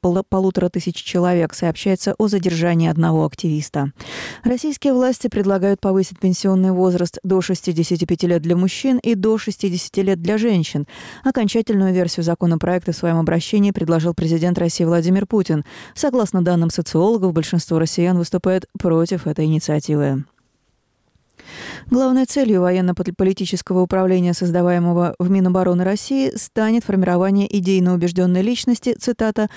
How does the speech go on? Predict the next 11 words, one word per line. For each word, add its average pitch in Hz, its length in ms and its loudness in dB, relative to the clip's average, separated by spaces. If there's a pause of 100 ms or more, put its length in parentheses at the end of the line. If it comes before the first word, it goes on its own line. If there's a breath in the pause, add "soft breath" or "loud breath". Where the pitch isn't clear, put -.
(220 loud breath)
«воина-государственника, 226 1200 2
который 214 320 0
будет 196 280 0
носителем 208 540 0
традиционных 185 880 0
духовных 185 680 0 (420 loud breath)
и 196 80 2
нравственных 190 540 0
ценностей 220 420 0
российского 202 500 0
общества, 165 600 -2